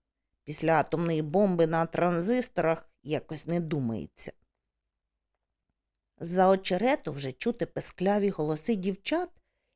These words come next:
і роблений, наче в нього галушка в роті, бардадимів басок. Троє човнів причалює до острова. Фарадеєвич з термосом у руках підходить до озерця.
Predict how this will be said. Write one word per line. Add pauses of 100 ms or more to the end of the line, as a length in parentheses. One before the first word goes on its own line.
і
роблений, (440)
наче
в
нього
галушка
в
роті, (480)
бардадимів
басок. (920)
Троє
човнів
причалює
до
острова. (720)
Фарадеєвич
з
термосом
у
руках
підходить
до
озерця.